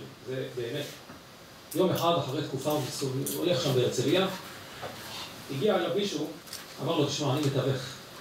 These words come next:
שמעתי שהמגרש הזה שלך, אמר לו, "תשמע, יש פה אחד משקיע, עשיר גדול." הוא נכנס לו ג'וק בראש, שהוא רוצה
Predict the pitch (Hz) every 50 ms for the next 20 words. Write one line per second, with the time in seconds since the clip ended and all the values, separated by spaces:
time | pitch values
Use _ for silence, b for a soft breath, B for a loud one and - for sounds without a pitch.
0 | - - - - - - - - - - - - - - 127 131 139 131 - -
1 | 127 120 - 131 135 127 123 123 120 123 - - - - 123 127 135 127 123 -
2 | - - 131 131 117 127 127 - - 131 123 - 131 131 123 113 107 - - 151
3 | 135 123 - - - - - - - - - - - - - 117 - - - 180
4 | 160 135 123 123 123 123 110 104 98 - - - - - - - - - - -
5 | - - 156 156 139 127 131 156 - - 147 131 - - 156 - 131 127 123 151
6 | - 95 92 - - - - 151 160 151 151 - - 180